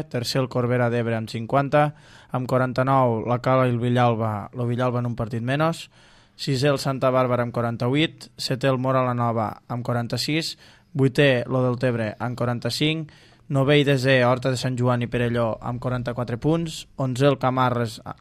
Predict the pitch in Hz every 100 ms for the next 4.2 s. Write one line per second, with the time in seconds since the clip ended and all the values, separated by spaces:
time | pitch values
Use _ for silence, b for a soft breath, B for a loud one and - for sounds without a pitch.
0 | - 123 120 127 123 123 120 120 123 113
1 | 117 131 123 113 113 104 131 151 170 -
2 | B B B B 143 135 123 147 135 135
3 | 135 123 113 120 113 117 113 - 156 170
4 | 170